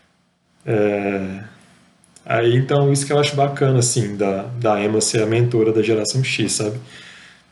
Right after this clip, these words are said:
E por isso que eu gosto muito dela como personagem também, porque eu acho que ela tem uma, uma experiência, ela é uma personagem muito fria, muito dura, assim, é,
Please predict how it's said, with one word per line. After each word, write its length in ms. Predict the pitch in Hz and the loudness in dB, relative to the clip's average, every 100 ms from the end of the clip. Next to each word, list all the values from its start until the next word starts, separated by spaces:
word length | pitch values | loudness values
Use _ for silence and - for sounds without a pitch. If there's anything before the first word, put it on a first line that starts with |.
| _ - | _ -4
E 80 | 127 | -2
por 180 | 160 | 2
isso 140 | 180 175 | 2 2
que 60 | 160 | 2
eu 40 | |
gosto 240 | 143 143 139 | 2 2 0
muito 180 | 143 | 2
dela 200 | 135 120 | 2 0
como 200 | 120 131 | 2 0
personagem 600 | 127 120 151 127 107 104 | 2 0 2 2 2 0
também, 300 | 104 110 101 | -4 -6 -8
porque 760 | 98 120 - - 113 110 104 98 - - - - _ _ _ - _ | -6 -6 -6 0 4 4 4 0 -8 -20 -20 -20 _ _ _ -20 _
eu 140 | 113 107 | -2 0
acho 220 | 104 - | 0 0
que 60 | 120 | 2
ela 140 | 113 | 2
tem 440 | 113 123 120 127 | 0 0 4 4
uma, 480 | 123 117 113 110 104 | 4 2 2 0 -2
uma 200 | 101 107 | -4 -2
experiência, 1000 | 110 - 120 110 110 117 120 - 123 110 - - - | -2 2 0 2 0 0 -2 0 0 -2 -6 -16 -8
ela 160 | 123 127 | 0 2
é 20 | |
uma 100 | 120 | 2
personagem 480 | 127 120 113 117 120 | 2 0 2 2 4
muito 200 | 123 120 | 2 0
fria, 440 | - 117 113 147 | -2 0 2 2
muito 440 | 117 104 104 - 123 - - - | 0 -2 -6 -8 -12 -14 -18 -8
dura, 420 | 123 110 131 131 | 0 2 4 2
assim, 400 | - - 113 131 - - - - _ _ _ - | 2 -2 -2 -4 -6 -18 -20 -20 _ _ _ -10
é, 580 | 95 98 98 95 98 | -4 -2 -2 -2 -4